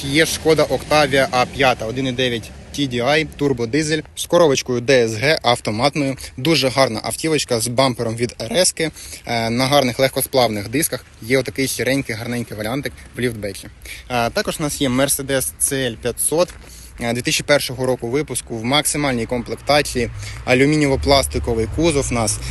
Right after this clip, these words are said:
ем, чотири, не чотири і вісім, а п'ять літрів бензин В вісім за ціною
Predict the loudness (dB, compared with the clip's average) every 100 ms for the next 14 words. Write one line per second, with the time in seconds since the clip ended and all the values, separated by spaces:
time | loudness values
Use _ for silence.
0 | -2 4 6 6 2 -4 -8 -8 -10 -10
1 | -2 0 2 4 6 6 2 -4 -16 -18
2 | -18 -10 -4 -2 0 4 4 4 0 -4
3 | 0 0 0 2 2 4 0 0 -4 -2
4 | 0 0 0 -2 0 0 0 -2 -6 -10
5 | -18 -10 0 2 2 -2 -4 0 0